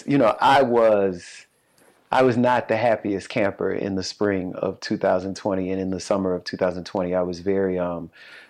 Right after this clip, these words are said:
very upset. But I think I've been able, since the new year, definitely, but, um, probably since the fall, to begin looking up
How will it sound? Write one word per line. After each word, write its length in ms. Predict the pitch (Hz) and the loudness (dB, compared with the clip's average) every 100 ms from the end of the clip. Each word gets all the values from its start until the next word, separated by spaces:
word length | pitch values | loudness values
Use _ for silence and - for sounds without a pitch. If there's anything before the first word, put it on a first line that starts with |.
| - | 0
very 240 | 135 131 | 4 6
upset. 400 | 113 - 123 - | 4 2 0 0
But 80 | 117 | 2
I 80 | 117 | 0
think 320 | - 143 131 | 0 -4 2
I've 260 | 117 104 104 | 2 2 -2
been 140 | 107 | 0
able, 580 | 107 101 104 98 92 95 _ _ _ - | 2 2 2 2 0 -6 _ _ _ -6
since 280 | - 180 | -2 0
the 80 | 139 | 4
new 140 | 123 160 | 4 6
year, 200 | 143 107 | 4 4
definitely, 420 | 135 - 113 101 | 4 2 0 0
but, 300 | 98 95 - | 0 -2 0
um, 200 | 95 87 | -2 -2
probably 360 | - 120 110 95 | 2 4 4 0
since 200 | 113 - | -2 -4
the 120 | 92 | -2
fall, 320 | 113 104 98 | 2 4 4
to 60 | 90 | 0
begin 300 | 101 101 101 | -2 0 0
looking 300 | 104 104 104 | 0 0 2
up 300 | 113 - | 2 0